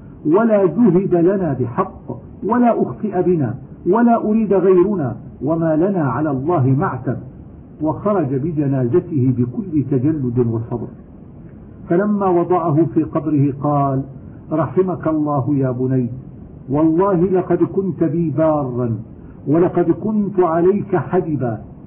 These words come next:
وما بي إليك من وحشة، ولا إلى أحد بعد الله فاقة، ولا ذهبت لنا بعز، ولا أبقيت علينا من ذل، ولقد شغلني الحزن لك عن الحزن عليك.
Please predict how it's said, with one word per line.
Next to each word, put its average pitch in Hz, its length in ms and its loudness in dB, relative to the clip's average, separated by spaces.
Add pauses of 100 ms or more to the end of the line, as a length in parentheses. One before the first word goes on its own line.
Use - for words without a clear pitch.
(240)
وما 196 380 2
بي 208 360 -2
إليك 190 420 0
من 185 160 2 (100)
وحشة، 151 480 -2 (420)
ولا 185 540 2
إلى 190 260 2
أحد 175 400 -2 (260)
بعد 151 280 -2
الله 151 640 -2
فاقة، 143 460 -2 (600)
ولا 220 300 4
ذهبت 196 460 0
لنا 180 360 2
بعز، 143 420 0 (540)
ولا 190 460 2
أبقيت 170 520 -2
علينا 156 600 0
من 151 260 -2
ذل، 190 300 0 (420)
ولقد 165 480 2 (120)
شغلني 170 480 2
الحزن 175 760 0
لك 196 360 -2 (300)
عن 160 240 -2
الحزن 127 520 -2
عليك. 127 420 -2